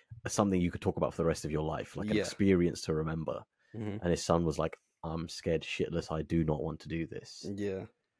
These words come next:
Speaker 2: I know,
Speaker 1: It's just,
Speaker 2: yeah.
Speaker 1: it's so sad, man.
Speaker 2: It's fucking tragic, bro.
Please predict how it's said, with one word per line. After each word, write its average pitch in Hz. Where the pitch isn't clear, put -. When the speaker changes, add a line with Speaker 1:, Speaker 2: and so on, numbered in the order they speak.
Speaker 2:
I 101
know, 98
Speaker 1:
It's 98
just, 101
Speaker 2:
yeah. 107
Speaker 1:
it's 85
so 107
sad, -
man. -
Speaker 2:
It's -
fucking -
tragic, -
bro. 95